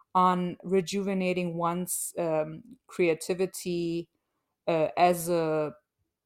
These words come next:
professional. So as someone who has worked in big corporations for a long time and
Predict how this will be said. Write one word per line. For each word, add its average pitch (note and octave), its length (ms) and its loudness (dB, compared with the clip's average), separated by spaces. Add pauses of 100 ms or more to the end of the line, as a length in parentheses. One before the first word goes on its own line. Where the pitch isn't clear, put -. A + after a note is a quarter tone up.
professional. D#3 920 -2 (1300)
So - 220 0
as E3 140 2
someone F3+ 340 0
who E3+ 100 -2
has D#3+ 120 -2
worked E3 220 -4
in D#3 220 -8
big F3+ 160 -2
corporations F3 580 0
for F3 100 0
a D#3 60 0
long D#3+ 180 -2
time D#3+ 480 -2
and D3 340 -6